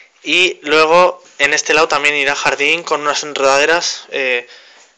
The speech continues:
haciendo por la parte de arriba de los soportales. Y en la parte de atrás irá un camino de un muro de piedras más o menos que irán,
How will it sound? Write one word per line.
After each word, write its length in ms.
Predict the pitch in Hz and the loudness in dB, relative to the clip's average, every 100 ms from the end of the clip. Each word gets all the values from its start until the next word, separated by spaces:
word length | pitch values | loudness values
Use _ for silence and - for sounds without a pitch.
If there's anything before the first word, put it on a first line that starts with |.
| _ _ _ _ | _ _ _ _
haciendo 580 | 127 - 131 139 147 143 | -14 -10 -12 -8 -8 -8
por 140 | 135 | -8
la 100 | 127 | -8
parte 220 | 131 - | -8 -6
de 40 | 131 | -6
arriba 200 | 139 143 | -6 -8
de 60 | |
los 100 | 123 | -10
soportales. 640 | 110 113 - - - - - - - - - _ - _ _ _ - _ | -14 -18 -14 -14 -14 -20 -20 -20 -20 -20 -20 _ -20 _ _ _ -20 _
Y 100 | 139 | -2
en 60 | |
la 120 | 139 135 | -2 2
parte 260 | 156 - | 0 2
de 60 | 156 | 2
atrás 760 | 156 - 170 175 - - - - | 2 2 2 2 -2 -4 -4 -6
irá 280 | 147 147 151 | -4 0 0
un 240 | 160 156 | 0 -6
camino 640 | 143 147 160 165 170 170 175 - - - _ _ | -4 -2 -2 0 0 0 -4 -20 -20 -20 _ _
de 380 | 147 135 131 131 | -4 0 2 0
un 160 | 151 | -2
muro 200 | 156 151 | -2 2
de 100 | 139 | 2
piedras 340 | 135 151 156 143 | 0 0 0 -2
más 180 | 139 147 | -4 -6
o 60 | |
menos 380 | 139 151 165 - | -4 -2 -4 -4
que 120 | - | -4
irán, 400 | 135 143 147 147 | -2 0 0 -2